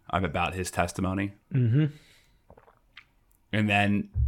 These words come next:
Speaker 1: it, they went deeper into it, and it turns out this guy is just, like, a fraudster, criminal pedophile
Speaker 2: <laughs>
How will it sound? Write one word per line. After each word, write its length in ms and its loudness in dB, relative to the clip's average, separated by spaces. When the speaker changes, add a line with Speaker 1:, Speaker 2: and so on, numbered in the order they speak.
Speaker 1:
it, 300 -2
they 180 0
went 340 -4
deeper 340 -4
into 320 0
it, 80 2
and 80 -4
it 120 -6
turns 300 0
out 180 -2
this 140 -6
guy 320 0
is 80 -4
just, 220 -6
like, 80 -8
a 60 -8
fraudster, 960 -4
criminal 720 -4
pedophile 840 0
Speaker 2:
<laughs> 280 8